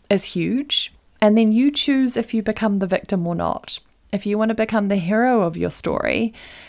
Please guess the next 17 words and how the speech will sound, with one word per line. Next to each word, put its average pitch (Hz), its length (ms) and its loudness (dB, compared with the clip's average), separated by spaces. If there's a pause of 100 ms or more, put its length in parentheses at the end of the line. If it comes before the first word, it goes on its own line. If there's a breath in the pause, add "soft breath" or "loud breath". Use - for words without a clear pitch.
(160 loud breath)
then 214 200 4
you 208 140 2
see 208 680 0
these 202 280 2
challenges 202 560 0
and 180 140 -2
these 180 200 -4
hurdles, 190 520 0
these 180 220 -2
ups - 280 -6
and 196 140 0
downs 180 360 -2
that - 120 -4
we 185 120 -6
experience - 640 -6
in 180 140 -6
life 175 400 -6